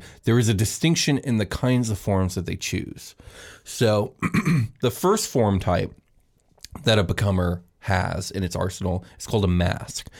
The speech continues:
This is a casual form change without any depth or history. Uh, this is usually done for the sake of quick convenience or for an expression of mood. Either way, it is a surface change without an identity. It's just a mask. Um, the second form type is called a persona.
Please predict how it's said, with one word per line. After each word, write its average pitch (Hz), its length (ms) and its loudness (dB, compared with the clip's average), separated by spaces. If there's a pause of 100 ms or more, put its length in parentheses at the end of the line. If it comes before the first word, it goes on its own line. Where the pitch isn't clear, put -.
(140)
This 139 180 4
is 139 120 4
a 113 60 2
casual 113 500 4
form 92 320 2
change 92 320 0
without 92 240 2
any 98 200 2
depth 87 320 0
or 90 60 2
history. - 560 -6 (420)
Uh, 92 140 4
this 101 220 2
is 113 100 4
usually 156 300 4
done 113 260 4
for 117 100 -2
the 101 60 2
sake 98 240 0
of 92 140 2
quick - 180 -2
convenience 113 640 4
or 98 280 4
for 92 720 2
an 90 140 0
expression 92 420 0
of 85 60 2
mood. 87 500 0 (400)
Either 131 220 4
way, 123 200 6
it 107 80 2
is 101 140 2
a 101 60 2
surface 120 420 2
change 95 320 2
without 98 380 2
an 95 80 0
identity. 87 640 -4
It's - 160 -10
just - 520 -4
a 98 60 -2
mask. - 580 -4 (560)
Um, 90 400 4
the - 80 -2
second 196 260 4
form 139 160 4
type 95 220 2
is 98 120 -2
called 92 180 0
a - 40 -4
persona. 107 440 2